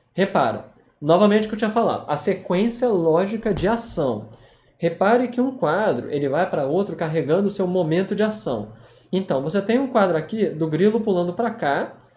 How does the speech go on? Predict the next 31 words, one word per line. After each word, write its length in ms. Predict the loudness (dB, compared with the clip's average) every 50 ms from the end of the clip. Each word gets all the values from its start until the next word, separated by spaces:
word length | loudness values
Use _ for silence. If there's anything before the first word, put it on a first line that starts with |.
| _ _ _ _ 4
E 60 | 6
aí 40 | 6
você 180 | 6 6 2 0
tem 140 | 0 0
um 140 | 2 2 4
quadro 240 | 4 6 6 6 4
aqui 180 | 2 2 2 2
do 120 | 2 2
grilo 200 | 2 4 2 2
pulando 280 | 2 2 0 0 0 0
pra 160 | 0 0 0
cá. 480 | 0 0 0 2 2 0 -2 -6 -16 _ _ _ _ _ 2
Repara 380 | 2 4 4 4 2 2 2 0
que 140 | 0 2 4
o 80 | 6 6
olho, 500 | 8 8 6 6 4 2 0 -2 -6 -4 0
ele 160 | 2 2 2
fica 200 | 2 2 -2 -2
confuso, 600 | 0 0 -2 -2 -2 -2 0 2 2 2 2 0
a 40 | -2
sua 140 | -2 -2 0
cabeça 280 | 2 2 2 2 0
fica 120 | 0 -2 -2
confusa. 460 | -2 0 0 2 2 2 0 -2 -6 -14 -20 _ _ 0
Porque 300 | 0 0 2 2 2 2
pra 180 | 4 6 6 6
onde 220 | 6 6 2 2
tá 100 | 0 -2
convergindo 580 | 0 0 0 2 4 4 4 4 2 2 2 2
a 40 | 0
ação? 420 | -2 -2 -4 -4 -4 -4 -8